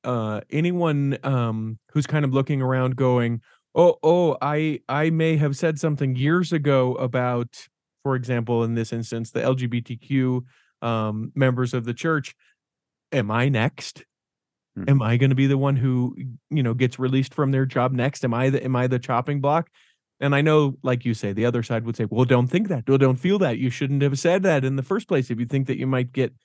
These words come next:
Speaker 1: but I
Speaker 2: See, and I disagree with
Speaker 1: You
Speaker 2: that.
Speaker 1: Yeah.
Speaker 2: Yeah, you should be able to think that stuff, and because that's how you work through, through
Speaker 1: Right.
Speaker 2: that stuff,
Speaker 1: Right.
Speaker 2: right?
Speaker 1: Right.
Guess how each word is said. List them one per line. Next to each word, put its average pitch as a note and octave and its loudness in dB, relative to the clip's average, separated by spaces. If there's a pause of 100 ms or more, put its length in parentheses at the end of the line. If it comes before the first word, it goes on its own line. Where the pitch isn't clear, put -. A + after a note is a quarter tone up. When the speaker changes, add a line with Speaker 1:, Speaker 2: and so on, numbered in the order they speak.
(340)
Speaker 1:
but C#3+ 4
I C3 4
Speaker 2:
See, C#3+ 2
and B2 0
I B2 -2
disagree A#2 -12 (840)
with - -2
Speaker 1:
You - -8
Speaker 2:
that. - -16 (160)
Speaker 1:
Yeah. C3+ 0 (580)
Speaker 2:
Yeah, G2+ -2
you A2 -4
should F3+ -4
be B2+ 0
able F2 -2
to D#2 -12
think E2+ -10
that - -10
stuff, - -6 (140)
and A#2 2
because A#2 0
that's A#2+ -4
how A2 -8
you G#2+ -10
work G2 -10
through, G#2+ -6 (440)
through D3 2
Speaker 1:
Right. - 0
Speaker 2:
that - -10
stuff, - -16
Speaker 1:
Right. - -4
Speaker 2:
right? A2 0 (320)
Speaker 1:
Right. A#2+ -2